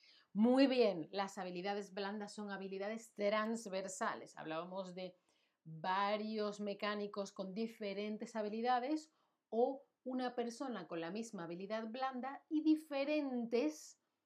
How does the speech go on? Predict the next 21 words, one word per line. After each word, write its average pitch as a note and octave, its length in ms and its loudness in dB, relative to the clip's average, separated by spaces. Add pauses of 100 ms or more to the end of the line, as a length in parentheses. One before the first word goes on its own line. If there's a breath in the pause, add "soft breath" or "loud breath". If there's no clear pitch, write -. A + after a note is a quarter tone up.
(260)
habilidades E3+ 720 -2
duras. D#3 600 -12 (480)
Mejor C#4 420 4
líder C#4+ 380 4
que A3+ 120 -6
ser G#3+ 240 -4
jefe. E3 400 -8
Muy G#3 360 0
bien G#3 320 0
dicho, D#3 320 0
David. D#3 380 0
Muy, F3 400 -4
muy E3 320 -4
bien. D3 240 -6 (760 loud breath)
Vale, E3+ 200 -6
¿para G#3 340 -2
qué D#4+ 140 6
sirven A#3 640 0
las F#3+ 480 -6
habilidades E3 680 -2
blandas? D#3 540 -10